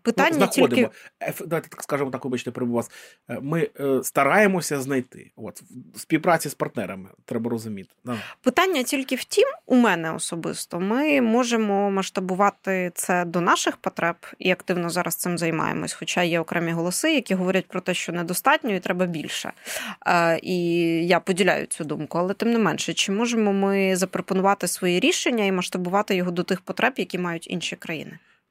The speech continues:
Speaker 2: Е, було дві, е, д-, дві таких, ем, веделки, м, що робити. Перше — це дозволити експорт, а друге — я вважаю, що на цьому етапі ц-, на цьому етапі це було правильно зроблено — це, е, по суті,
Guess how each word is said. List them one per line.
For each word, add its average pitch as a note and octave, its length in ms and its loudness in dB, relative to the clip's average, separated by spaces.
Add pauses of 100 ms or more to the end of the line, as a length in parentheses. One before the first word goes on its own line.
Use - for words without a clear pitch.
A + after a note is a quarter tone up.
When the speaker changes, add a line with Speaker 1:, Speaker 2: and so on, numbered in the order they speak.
Speaker 2:
Е, B2 300 -4 (360)
було F3 320 0
дві, B2+ 500 -2
е, A2+ 340 -4
д-, A#2+ 360 -10
дві B2+ 320 -6
таких, A2 540 -14
ем, G#2 580 -12
веделки, C#3 560 -8
м, G#2+ 800 -14 (240)
що C#3 200 -8
робити. A#2 380 -10
Перше — A#2+ 320 -8
це A#2 120 -12
дозволити A#2+ 600 -6
експорт, - 480 -8 (540)
а G#2+ 100 -6
друге — F#3 400 0
я D3 140 -2
вважаю, C#3 280 0
що C3 120 -8
на B2+ 80 -2
цьому A#2+ 280 0
етапі A2 280 -2
ц-, B2 340 -10
на C3 100 -4
цьому A#2 200 -2
етапі A2 300 -4
це G#2+ 100 -10
було A2 160 -4
правильно A2+ 320 -2
зроблено — F#3 500 -2
це, C#3+ 560 -2
е, A#2 460 -4
по A2+ 100 -14
суті, B2+ 440 -4